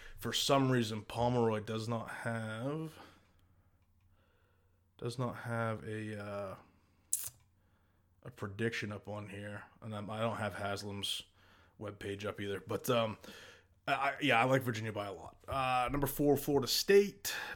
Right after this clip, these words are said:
played number five, Virginia Tech. Florida State won both regular season meetings, if I remember correctly, including the game, uh, the other night that, uh, let me look here.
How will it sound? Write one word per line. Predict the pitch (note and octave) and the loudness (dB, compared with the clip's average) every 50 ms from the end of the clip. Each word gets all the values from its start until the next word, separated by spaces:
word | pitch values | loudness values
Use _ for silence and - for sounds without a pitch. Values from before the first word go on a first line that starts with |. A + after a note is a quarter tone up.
| - | -6
played | - C3+ C3+ C3 | -2 0 2 2
number | B2+ A#2 A2+ | 2 2 0
five, | - - C3+ B2+ B2 B2+ B2 | -2 0 2 4 4 4 4
Virginia | A#2 A#2+ A#2 B2 B2 A#2 | 2 0 0 0 0 -2
Tech. | A2 - - - C#3 C3+ C3 B2+ - | -2 -4 -4 0 0 0 0 -2 -4
Florida | - - C#3 C#3+ C3+ | -4 -2 0 0 2
State | - - - - B2+ B2+ B2 | 0 0 0 0 0 0 0
won | B2+ A#2 A#2+ A#2+ A#2+ A#2 A#2 A#2 - - - - - - - - - G#2+ G2+ G2+ G2+ | -2 -2 0 0 0 0 0 -2 -4 -6 -10 -16 -18 -20 -20 -20 -16 -16 -14 -8 -2
both | G#2 B2 C3 C3+ B2 A2+ - - - - - - - _ _ _ _ - _ _ _ - | 2 4 6 6 4 2 0 -6 -8 -10 -12 -14 -16 _ _ _ _ -20 _ _ _ -6
regular | A2 A2+ A#2 A2+ A2+ A#2+ A#2 A2+ | -2 0 0 2 2 2 0 0
season | - - - B2 A#2 A2 A2 G#2+ G#2+ G#2+ | 0 -2 0 0 0 0 -2 -4 -4 -4
meetings, | A2 G#2+ G#2+ G#2+ G#2+ G#2 G#2 G2+ | -4 -4 -4 -6 -6 -8 -8 -8
if | G#2+ G2+ - | -8 -6 -6
I | G#2+ G#2+ | -6 -4
remember | G#2+ G#2 G#2 G#2 G#2+ G#2+ G#2+ G2+ G#2 G#2+ | -4 -6 -6 -6 -6 -6 -4 -4 -6 -8
correctly, | - - A2+ G#2+ G#2 G2 - G#2 G#2 G#2 | -4 -2 -2 -2 -2 -2 -4 -6 -6 -6
including | G#2 G#2 - - - D#3+ E3+ D#3+ C#3 B2+ B2 B2 A#2+ A#2+ - - - - - - - - - - - _ _ _ - - - - - | -6 -8 -6 2 4 6 6 8 6 6 4 4 0 -2 -2 -6 -12 -20 -20 -20 -20 -20 -20 -20 -20 _ _ _ -20 -20 -20 -14 -6
the | B2 A#2+ | -4 -4
game, | A2+ A2+ A#2 A#2 A#2 A#2 A2+ A2+ A2+ A2+ A2 G#2+ G2 - - - | -2 0 2 2 2 2 2 0 0 -2 -2 -4 -8 -12 -12 -6
uh, | - A#2 G#2+ G#2+ G#2 G#2 G#2 F#2+ F2 - - _ _ _ - - - - _ - | -4 -2 0 0 0 -2 -4 -6 -10 -12 -16 _ _ _ -12 -12 -12 -12 _ -4
the | B2 A#2 | -2 -2
other | A2+ A2 | 0 0
night | G#2+ A2 G#2+ G2+ - | -2 -2 -4 -4 -6
that, | - G#2+ - - - - | -8 -10 -10 -10 -8 -6
uh, | G#2+ G#2 G#2 G#2 G#2 G2+ - - - _ _ _ _ _ _ _ _ _ _ _ _ - _ _ _ _ _ _ _ _ - | -6 -6 -6 -6 -8 -10 -10 -12 -18 _ _ _ _ _ _ _ _ _ _ _ _ -20 _ _ _ _ _ _ _ _ -16
let | - | -14
me | - - - - | -12 -12 -12 -14
look | - - - | -18 -20 -20
here. | - - B1 C2 B1 A1+ - | -20 -18 -16 -16 -16 -16 -18